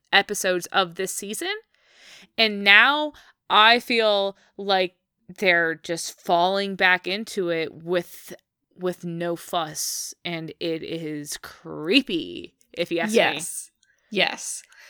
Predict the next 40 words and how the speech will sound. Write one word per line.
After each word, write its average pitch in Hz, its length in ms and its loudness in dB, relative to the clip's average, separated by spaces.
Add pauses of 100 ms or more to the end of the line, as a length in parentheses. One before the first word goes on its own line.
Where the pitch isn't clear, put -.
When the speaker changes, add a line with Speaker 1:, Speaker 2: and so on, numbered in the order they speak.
(380)
Speaker 2:
It 226 120 0
goes 240 220 6
back 214 280 8
to 240 100 -2
that 208 260 6
repetition 202 800 0
in 190 260 -2
the 202 80 0
recap 190 640 -2
of 185 160 -6 (260)
death 185 320 2
is 196 180 0
giving 190 420 -2
them 175 260 -4
a 196 80 -6
destiny. - 800 -4 (760)
And 202 140 2
if 190 120 -2
there's 190 200 0
one 190 160 2
thing 202 160 0
we 208 120 2
know 208 180 4
about 196 300 2
the 196 120 -2
Winchesters, 190 880 -2 (340)
is 202 160 -2
they 185 160 0
rebel 180 340 -2
against 220 480 -2
that. - 360 -8 (720)
And 180 600 -2 (180)
I 196 180 4
feel 220 500 4
like 185 460 2
the 196 180 -6
fact 190 380 6
that 202 180 -2
they - 260 -2
aren't 202 340 -2